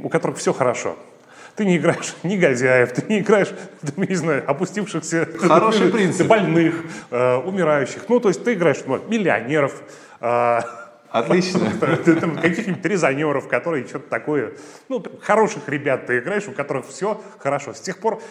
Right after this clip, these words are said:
Speaker 1: так и происходит. Я действительно играл каких-то телеведущих в кино,
Speaker 2: Мгм.
Speaker 1: друзей, э,
Speaker 2: Мгм.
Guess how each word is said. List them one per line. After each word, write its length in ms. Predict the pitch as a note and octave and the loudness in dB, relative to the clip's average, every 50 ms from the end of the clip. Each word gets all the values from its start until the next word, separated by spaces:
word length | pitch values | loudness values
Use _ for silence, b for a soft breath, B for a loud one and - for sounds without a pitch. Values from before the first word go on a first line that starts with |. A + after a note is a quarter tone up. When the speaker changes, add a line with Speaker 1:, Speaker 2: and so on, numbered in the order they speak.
| B B B B B _ | B B B B B _
Speaker 1:
так 160 | - D#3+ - | -6 -4 -4
и 40 | B2 | -6
происходит. 480 | - B2+ A#2+ A2 - - A2 G#2 G2 F3+ | -4 -4 -4 -4 -4 -8 -10 -8 -6 -4
Я 80 | F#3+ | -4
действительно 460 | D3 C3 B2 - D3 C3 - - A2 | -4 -6 -6 -8 -10 -10 -8 -10 -10
играл 240 | A2 G#2+ D#3 D#3 A#2 | -8 -4 -4 -4 -4
каких-то 440 | - - G2 G#2 F#2 - _ - F#2 | -6 -10 -14 -16 -18 -18 _ -16 -16
телеведущих 680 | - - A2+ G2+ G2+ A#2 C3+ E3 G#3+ F#3 - - - - - | -12 -10 -10 -6 -6 -6 -6 -6 -8 -10 -10 -12 -16 -18 -18
в 40 | - | -12
кино, 240 | - C3+ C3 C3 B2 | -10 -8 -6 -6 -6
Speaker 2:
Мгм. 120 | A#2 A#2+ | -4 -4
Speaker 1:
друзей, 500 | A2+ A2+ A2 G#2 A2+ A#2+ A2+ A2 G#2+ G#2 G#2 | -4 -4 -4 -4 -4 -4 -4 -2 -2 -2 -2
э, 460 | G#2 G#2+ G#2 G#2 G2+ G2 G2 G2 F#2+ F#2 F#2+ - - - | -4 -4 -4 -6 -6 -6 -8 -8 -8 -10 -14 -18 -20 -18
Speaker 2:
Мгм. 140 | G2+ G#2 G#2 | -16 -14 -10